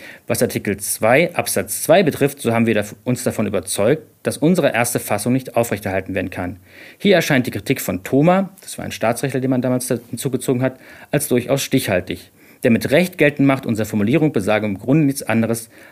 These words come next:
als dass der Mensch von Rechts wegen frei sein, soweit er von, nicht von Rechts wegen unfrei sei, ist.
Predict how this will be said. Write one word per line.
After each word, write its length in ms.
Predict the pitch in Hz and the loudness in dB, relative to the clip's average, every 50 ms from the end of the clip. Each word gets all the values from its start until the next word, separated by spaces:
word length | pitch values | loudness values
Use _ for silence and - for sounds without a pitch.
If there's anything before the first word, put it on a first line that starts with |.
| - _ | -12 _
als 100 | - - | -4 -2
dass 120 | 123 110 - | -2 0 0
der 100 | 110 104 | 2 2
Mensch 360 | 104 120 135 147 143 - - | 4 4 4 2 2 -2 -6
von 160 | - 95 92 | -6 -6 -2
Rechts 360 | 92 120 127 - - - - | -2 -2 -2 -2 -4 -8 -6
wegen 200 | 110 104 - 90 | -6 -6 -6 -6
frei 260 | - - 147 151 160 | -4 0 2 4 4
sein, 260 | 123 143 143 143 139 139 - - - - - - - | 4 4 2 2 0 -2 -6 -14 -20 -20 -20 -10 -6
soweit 360 | - 170 131 120 113 - - - - - | -2 2 4 4 2 2 -2 -6 -4 -2
er 80 | 147 | -2
von, 220 | - - 156 131 - - - | 0 0 0 -2 0 0 0
nicht 220 | 143 160 156 - | 2 2 2 0
von 160 | - 147 131 | 0 0 2
Rechts 320 | 107 110 117 - - - 120 | 2 0 -2 -2 -4 -4 -2
wegen 180 | 127 127 139 | -2 0 0
unfrei 460 | - 151 170 165 - - 110 98 98 - | 2 2 2 4 2 2 0 0 -2 -4
sei, 180 | - - 87 - | -6 -6 -6 -6
ist. 380 | - - 110 - - - - | -6 -6 -6 -6 -6 -8 -12